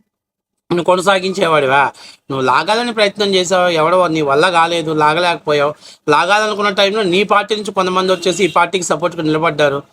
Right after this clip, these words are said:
"ఛీ, జగన్మోహన్ రెడ్డి దగ్గర ఇంకా పని చేయలేమని" చెప్పేసి ఆ ఉండవల్లి శ్రీదేవి కావచ్చు, లేకపోతే కోటంరెడ్డి శ్రీధర్ రావు కావచ్చు, మేకపాటి, ఏ, మేకపాటి చంద్రశేఖర్ రెడ్డి కావచ్చు, లేకపోతే ఆనం వెంకటరమణారెడ్డి గారు కావచ్చు, వీళ్ళందరూ కూడా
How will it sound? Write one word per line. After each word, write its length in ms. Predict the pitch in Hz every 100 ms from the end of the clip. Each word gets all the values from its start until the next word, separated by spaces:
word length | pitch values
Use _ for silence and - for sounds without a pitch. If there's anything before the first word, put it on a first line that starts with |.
| -
"ఛీ, 400 | _ - 247 180
జగన్మోహన్ 460 | 165 170 196 196
రెడ్డి 120 | 185 180
దగ్గర 200 | 175 170
ఇంకా 160 | 165
పని 240 | 160 156 185
చేయలేమని" 440 | 185 170 165 160
చెప్పేసి 340 | 151 160 151
ఆ 100 | 180
ఉండవల్లి 380 | 147 156 170 165
శ్రీదేవి 380 | 151 165 170 160
కావచ్చు, 460 | 156 160 156 202 190 - - -
లేకపోతే 300 | 160 175 185
కోటంరెడ్డి 560 | - 170 175 170 160 151
శ్రీధర్ 340 | 175 175 175
రావు 240 | 170 170 160
కావచ్చు, 340 | 165 160 190
మేకపాటి, 680 | 156 156 170 165 160 156 143 - - - 151
ఏ, 80 | 165 165 160 156 147
మేకపాటి 880 | 160 170 185 180 165 175 160 143 - _ -
చంద్రశేఖర్ 440 | 165 185 185 175 170
రెడ్డి 180 | 170 170
కావచ్చు, 460 | 165 170 165 220
లేకపోతే 400 | 180 170 185 165
ఆనం 320 | 151 165 190
వెంకటరమణారెడ్డి 720 | 165 165 180 180 175 170 165 170
గారు 180 | 165
కావచ్చు, 340 | 165 165 156 233
వీళ్ళందరూ 340 | 156 147 208
కూడా 260 | 214 220